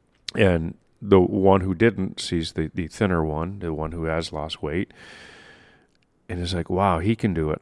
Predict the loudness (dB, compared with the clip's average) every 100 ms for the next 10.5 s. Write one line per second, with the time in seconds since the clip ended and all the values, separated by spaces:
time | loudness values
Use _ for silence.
0 | -6 -4 -4 -6 -8 -8 -8 -4 -2 -2
1 | -2 0 0 0 -2 -4 -6 -12 _ _
2 | _ -8 -6 -8 -6 -4 -4 -6 -10 -14
3 | -16 -20 _ _ _ _ _ _ _ _
4 | _ _ 0 0 0 -4 0 4 6 4
5 | 2 -2 -16 -20 -4 -2 0 2 4 4
6 | 2 0 0 0 0 0 2 2 0 -2
7 | 0 2 2 0 -6 -6 -2 2 2 0
8 | -4 _ -6 -2 0 -2 -2 -2 -2 -2
9 | 2 2 0 -2 -4 -4 -6 -2 0 2
10 | 2 0 -8 -20